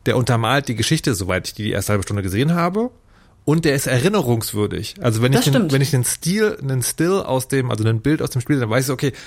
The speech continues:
Speaker 1: das ist Thirsty Shooters. Und das finde ich immer sehr schön.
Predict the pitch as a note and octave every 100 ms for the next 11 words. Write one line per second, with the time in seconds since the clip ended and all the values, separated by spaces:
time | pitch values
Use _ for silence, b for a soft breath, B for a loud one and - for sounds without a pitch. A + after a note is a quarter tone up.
0 | B _ G#2 G2 G2+ - - C3+ - -
1 | F#3+ - F#2+ A2+ - D#3+ - D3+ - -
2 | - - D3+ B2+ C3 C3+ - B2+ F2+